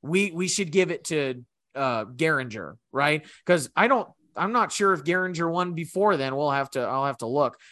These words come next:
But I, or Cochran, I'm sorry, not Gehringer. But C-, Cochran, I'm not sure won before that. Um, he was a two-time M V P.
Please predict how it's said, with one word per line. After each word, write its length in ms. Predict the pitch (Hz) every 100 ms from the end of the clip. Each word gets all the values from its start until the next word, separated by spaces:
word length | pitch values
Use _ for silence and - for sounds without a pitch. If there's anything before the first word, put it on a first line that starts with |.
| _
But 160 | 147 151
I, 160 | 180 185 -
or 200 | 180 135
Cochran, 480 | - 190 185 131
I'm 120 | 139 135
sorry, 280 | 135 123
not 160 | 123 127
Gehringer. 400 | 139 127 120 113 - _ 139
But 260 | 165 151 -
C-, 60 | - -
Cochran, 680 | 202 302 339 190 180 175 143 _
I'm 120 | 165
not 180 | 233 240
sure 340 | - 220 196 180
won 540 | 151 170 190 185 160
before 460 | 151 151 - 226 202
that. 300 | 139 135 139
Um, 280 | 139 135 135
he 160 | 139 175
was 120 | 143
a 40 | 127
two-time 480 | - 349 220 165
M 100 | 143
V 140 | 131 123
P. 320 | 131 117 143